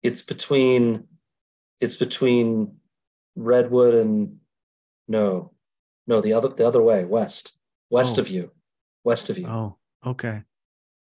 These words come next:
Speaker 2: All right,
Speaker 1: If you
Speaker 2: we'll
Speaker 1: came,
Speaker 2: talk.
Speaker 1: if you, if you came out, yeah, yeah, yeah.
Speaker 2: Okay.
Speaker 1: We'll talk.
Speaker 2: All right.
Speaker 1: It's delicious.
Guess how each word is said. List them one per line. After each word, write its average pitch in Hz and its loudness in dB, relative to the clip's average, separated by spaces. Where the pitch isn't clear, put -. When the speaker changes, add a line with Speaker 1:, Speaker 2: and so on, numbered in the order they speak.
Speaker 2:
All 135 0
right, 120 0
Speaker 1:
If 147 0
you 180 4
Speaker 2:
we'll - -4
Speaker 1:
came, 196 4
Speaker 2:
talk. 165 -2
Speaker 1:
if 156 -4
you, 180 0
if 135 -4
you 202 4
came 180 2
out, 156 0
yeah, 95 -8
yeah, 104 -6
yeah. 92 -10
Speaker 2:
Okay. - -14
Speaker 1:
We'll 117 -14
talk. 101 -10
Speaker 2:
All - -8
right. 98 -8
Speaker 1:
It's 92 -12
delicious. 107 -2